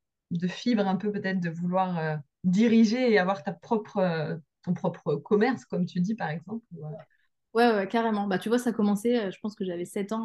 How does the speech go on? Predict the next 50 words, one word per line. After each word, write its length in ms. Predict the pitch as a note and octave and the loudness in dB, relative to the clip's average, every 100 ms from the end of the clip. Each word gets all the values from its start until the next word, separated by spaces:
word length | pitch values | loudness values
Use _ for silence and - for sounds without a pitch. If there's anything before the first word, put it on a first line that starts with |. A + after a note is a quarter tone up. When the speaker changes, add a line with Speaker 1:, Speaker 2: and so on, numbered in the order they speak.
| G3 | -6
Speaker 2:
mon 120 | F3 | -6
premier 320 | - G3+ G3+ | -4 0 0
cabinet 380 | G3+ G#3 G3 G#3 | 0 0 0 -2
de 60 | F#3+ | -2
dentiste, 440 | F#3 F#3+ B3+ A#3+ | -4 -4 -4 -4
et 20 | F#3 | -6
donc 140 | F3+ | -6
mes 100 | F#3 | -6
parents 260 | F#3 G#3 G#3+ | -2 0 2
devaient 260 | G#3 G#3 | 4 4
<laughs> 0 | |
venir 380 | G#3+ B3+ C#4+ D#4 F#4+ - _ _ _ _ - | 6 8 8 6 4 0 _ _ _ _ -4
se 160 | B3+ | 0
faire 220 | B3 B3 | 2 2
tripoter 480 | B3 - C#4+ C4 C4+ | 2 -2 0 0 2
la 140 | B3 A3+ | 2 2
bouche, 300 | B3 D4 A#3+ | 2 0 -2
euh, 100 | F#3 | -4
par 180 | G3 G3 | -2 0
une 120 | G3+ | 0
petite, 280 | G#3 B3 A3 | 0 -2 -2
à 80 | |
les 80 | F#3 | -2
mains 140 | F#3 A3 | -2 -2
pas 100 | F#3+ | -4
propres, 280 | G#3+ A#3+ - | -2 -2 -2
avec 220 | F#3 F#3+ | -6 -2
les 80 | F#3 | -4
mains 120 | G#3+ | -4
pas 100 | G3 | -8
propres. 260 | - B3 - _ - _ _ _ - | -8 -12 -12 _ -20 _ _ _ -4
Euh, 160 | G#3 B3 E4+ - _ _ _ - | 2 2 2 -4 _ _ _ -4
<laughs> 140 | A3+ | 4
et 60 | A#3 | 6
en 80 | A3 | 6
plus, 160 | C4+ | 4
Speaker 1:
<laughs> 340 | C4 - B3 - | 2 0 0 4
Speaker 2:
payer 100 | G#3+ | 2
de 60 | |
l'argent 340 | F#3 E3 G3 A#3 | 2 0 -2 -2
pour 180 | G3+ - | -4 -8
ça. 200 | B3 F4 _ _ _ _ _ _ _ _ _ _ _ - | -8 -8 _ _ _ _ _ _ _ _ _ _ _ -4
Euh, 500 | G3 F#3 F3+ F3+ F3+ | -2 0 -2 -2 -2
donc 260 | F3+ G3+ | 0 0
ouais, 200 | G3+ - - | 0 -2 -6
hyper 320 | G#3 B3 A#3+ | -2 0 0
petite, 540 | A3+ G3+ B3+ C#4 - - | -4 -4 -4 -4 -6 -6
parce 240 | - A3 - | 0 0 0
que, 120 | B3+ | -2
euh, 720 | C4+ C#4 A3 F#3+ F#3 F3+ F3+ | 0 2 0 0 -2 -4 -4